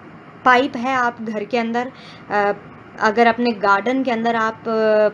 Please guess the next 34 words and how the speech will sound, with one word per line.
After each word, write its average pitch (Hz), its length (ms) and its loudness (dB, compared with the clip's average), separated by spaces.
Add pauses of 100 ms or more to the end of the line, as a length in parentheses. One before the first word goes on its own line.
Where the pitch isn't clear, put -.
(120)
पानी 214 360 4
दे 208 200 2
रहे 220 200 -4
हैं, 220 360 -6
छिड़काव 208 500 0
कर 214 200 -4
रहे 220 300 -4
हैं, 214 220 -6
तो 226 100 -4
पाइप 214 400 -2
से - 140 -6
अपन 247 260 -2
ले 233 220 0
रहे 240 100 2
होते, 240 220 0
तो 240 100 -2
बचपन 214 380 -2
में 247 100 -2
अपन 247 240 -2
ये 247 100 -4
काम 240 300 -4
कर 233 160 0
रहे 277 100 2
होते 262 160 -4
ना, 330 120 -2
कई 277 180 0
बार 262 140 0
पाइप 233 320 0
के 254 80 -2
ऊपर 247 160 0
पैर 233 320 -2
रख 233 140 -4
देते 220 260 -6
हैं, 226 100 -8